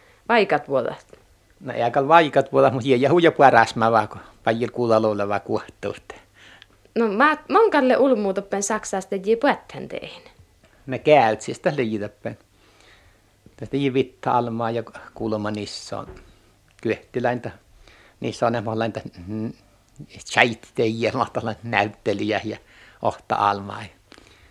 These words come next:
Speaker 2: Ja sitten järjestät liitä kovveja ja leijä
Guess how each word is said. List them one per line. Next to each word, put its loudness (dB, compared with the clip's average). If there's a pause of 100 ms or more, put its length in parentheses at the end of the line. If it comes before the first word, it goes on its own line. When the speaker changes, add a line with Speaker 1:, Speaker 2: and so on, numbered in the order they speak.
(160)
Speaker 2:
Ja -6
sitten -4
järjestät -2
liitä -2
kovveja 0
ja -4
leijä -4